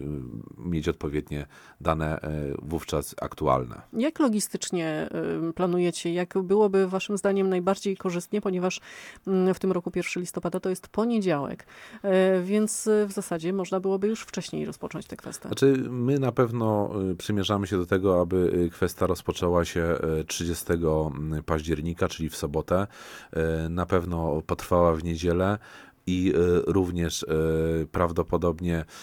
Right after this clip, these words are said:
Speaker 1: e, w poniedziałek. Zagadką jest dla nas wtorek, ponieważ to też jest dzień zaduszny. Wiadomo, to jest dzień, kiedy już ludzie idą do pracy, chociaż niektórzy i tak przychodzą, e,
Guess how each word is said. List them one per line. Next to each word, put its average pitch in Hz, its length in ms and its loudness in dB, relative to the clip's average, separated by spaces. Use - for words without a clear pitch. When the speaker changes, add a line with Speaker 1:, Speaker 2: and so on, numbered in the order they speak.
Speaker 1:
e, 82 160 2
w - 100 -10
poniedziałek. 92 600 4
Zagadką 87 480 0
jest 82 140 -4
dla 87 120 0
nas 85 260 -4
wtorek, 85 400 4
ponieważ 78 340 -6
to - 100 -18
też 82 160 -4
jest 82 200 -2
dzień 90 180 -2
zaduszny. 90 600 -2
Wiadomo, 92 280 2
to 87 100 0
jest 80 160 -2
dzień, 87 220 -2
kiedy 80 220 -4
już 80 160 -4
ludzie 80 420 -2
idą 82 200 -2
do 78 60 -4
pracy, 95 400 0
chociaż 82 280 -2
niektórzy 92 720 2
i 160 60 -4
tak 208 240 -4
przychodzą, 104 640 2
e, 85 480 -2